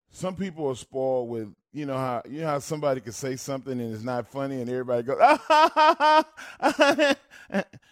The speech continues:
Like, you can gratuitously give people their props. The one thing that I always got in my life, always,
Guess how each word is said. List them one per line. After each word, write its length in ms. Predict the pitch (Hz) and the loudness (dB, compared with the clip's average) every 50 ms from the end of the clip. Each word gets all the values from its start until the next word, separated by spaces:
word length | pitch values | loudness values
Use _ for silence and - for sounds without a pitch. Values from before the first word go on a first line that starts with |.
| _ - | _ -6
Like, 200 | 123 151 139 131 | -4 -4 -4 -6
you 240 | 143 151 160 196 233 | -10 -12 -10 -10 -10
can 160 | - 220 196 | -8 -8 -8
gratuitously 920 | 170 143 151 156 127 - - - 233 233 240 214 185 139 156 160 160 151 135 | -6 -6 -6 -6 -8 -8 -10 -8 -6 -2 -2 -2 -2 -4 -6 -6 -4 -4 -6
give 460 | 120 113 131 165 175 170 151 127 113 | -6 -6 -4 -4 -4 -4 -6 -8 -12
people 540 | 143 156 139 120 - 123 120 113 110 104 - _ _ _ _ _ _ _ _ _ _ _ _ _ _ _ _ _ _ _ _ _ _ _ _ _ _ _ _ _ _ _ _ _ _ _ _ - | -12 -12 -12 -12 -12 -10 -10 -10 -10 -12 -16 _ _ _ _ _ _ _ _ _ _ _ _ _ _ _ _ _ _ _ _ _ _ _ _ _ _ _ _ _ _ _ _ _ _ _ _ -8
their 340 | 117 131 147 139 135 127 | -2 0 2 2 2 0
props. 640 | 120 - - - 151 120 101 80 - _ _ - - _ _ _ _ _ _ _ _ _ _ | -4 -6 -6 -4 -4 -4 -4 -6 -10 _ _ -20 -20 _ _ _ _ _ _ _ _ _ _
The 100 | 127 127 | -8 -8
one 260 | 131 143 175 208 226 | -6 -4 -4 -4 -4
thing 300 | 226 - 233 226 226 214 | -4 -2 -2 -2 -2 -2
that 160 | 196 160 131 117 | 0 0 0 0
I 60 | 104 104 - | -2 -4 -2
always 540 | - 135 151 170 196 185 170 156 147 123 107 | 0 2 2 2 2 0 -2 -4 -4 -6 -4
got 240 | 101 135 123 120 117 | -2 0 0 0 -2
in 60 | 113 | -4
my 120 | 110 107 | -6 -8
life, 320 | 107 95 85 65 - - _ _ _ _ _ _ _ _ _ _ _ _ _ _ _ _ _ _ _ - | -8 -10 -12 -16 -18 -20 _ _ _ _ _ _ _ _ _ _ _ _ _ _ _ _ _ _ _ 0
always, 500 | 127 147 170 165 139 120 98 85 - - | 2 4 4 4 2 0 -4 -8 -12 -20